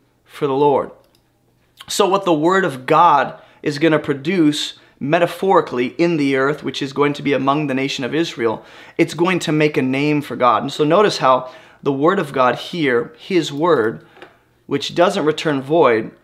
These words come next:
will always be to the glory of God's name, the sum total of his character, who he is. His word always is consistent with who he is,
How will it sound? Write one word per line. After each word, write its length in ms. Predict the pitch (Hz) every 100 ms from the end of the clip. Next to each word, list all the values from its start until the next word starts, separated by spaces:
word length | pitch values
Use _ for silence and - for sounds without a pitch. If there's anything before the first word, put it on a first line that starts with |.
| _ _ _
will 180 | - 143
always 380 | 156 175 147 143
be 420 | 139 139 185 156
to 200 | 135 -
the 100 | 139
glory 580 | 127 139 151 151 120 117 -
of 180 | 135
God's 340 | 135 123 123 135
name, 460 | 135 147 131 127 -
the 120 | -
sum 380 | - - 151 156
total 340 | 156 160 156 151
of 60 |
his 140 | 131 -
character, 560 | - 214 170 - - -
who 200 | - 165
he 200 | 151 180
is. 260 | - - - _ _ _ _ _ _
His 220 | - -
word 280 | 143 160 151 -
always 400 | 151 165 170 151
is 100 | 147
consistent 560 | - 131 - 151 - 143
with 120 | -
who 160 | 147
he 140 | 135 120
is, 260 | 127 165